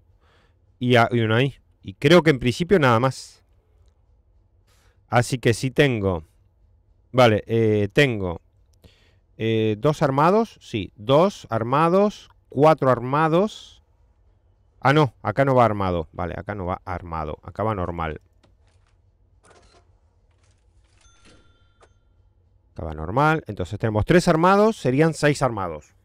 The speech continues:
¿Vale? Seis armados. Vale. Seis. Es lo que tengo. Seis. <clears throat> El doble. El doble.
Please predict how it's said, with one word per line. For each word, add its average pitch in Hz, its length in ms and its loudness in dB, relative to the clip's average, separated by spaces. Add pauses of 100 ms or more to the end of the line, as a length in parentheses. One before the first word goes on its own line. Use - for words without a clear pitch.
¿Vale? 156 340 -6 (3250)
Seis 104 260 -6
armados. 82 640 -10 (140)
Vale. - 240 -20 (1900)
Seis. - 440 -8 (140)
Es 110 140 -6
lo 104 120 -6
que 87 80 -10
tengo. 78 320 -18 (840)
Seis. 110 520 -10
<clears throat> 202 440 0
El 160 200 2
doble. 127 340 4 (1800)
El 151 140 4
doble. 107 300 4